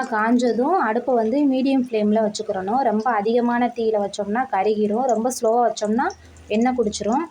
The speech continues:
அதனால கொஞ்சம் மீடியம் ஃப்ளேமில் வச்சே வந்து இதை காலிஃப்ளவரை போட்டு பொரிச்சு எடுத்துக்கிறணும். நம்ம போட்ட உடனே வந்து திருப்பிடக்கூடாது. ஒரு, ஒரு நிமிஷம், ரெண்டு நிமிஷம் வெந்த பிறகு அதுக்கப்புறம் திருப்பி விட்டுறணும்.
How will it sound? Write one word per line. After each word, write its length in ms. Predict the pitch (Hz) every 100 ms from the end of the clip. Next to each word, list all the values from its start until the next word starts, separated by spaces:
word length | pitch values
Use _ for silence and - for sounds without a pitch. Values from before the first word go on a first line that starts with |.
| - -
அதனால 380 | 202 220 214 208 302 415 - -
கொஞ்சம் 260 | 233 226
மீடியம் 300 | 254 285 277
ஃப்ளேமில் 340 | 247 226 226 214
வச்சே 240 | 208 - 302
வந்து 260 | 262 208 294 359 247
இதை 180 | 208 202 196 190
காலிஃப்ளவரை 520 | 208 214 214 208 190
போட்டு 240 | 180 208 240
பொரிச்சு 260 | 214 208 208
எடுத்துக்கிறணும். 520 | 185 185 180 185 254
நம்ம 140 | 262 208 208
போட்ட 320 | 254 262 247
உடனே 300 | 220 240 262
வந்து 280 | 240 208 254 381 - - - -
திருப்பிடக்கூடாது. 720 | 247 247 220 214 185 185 240 381 370 - -
ஒரு, 180 | 220 220 220 214
ஒரு 140 | 220 233
நிமிஷம், 300 | 247 247 339
ரெண்டு 180 | 226 220
நிமிஷம் 400 | 233 247 285 254 - -
வெந்த 260 | 214 220 247
பிறகு 320 | 247 214 277
அதுக்கப்புறம் 540 | 277 214 214 214 240 214
திருப்பி 260 | 208 208
விட்டுறணும். 380 | 190 185 185 185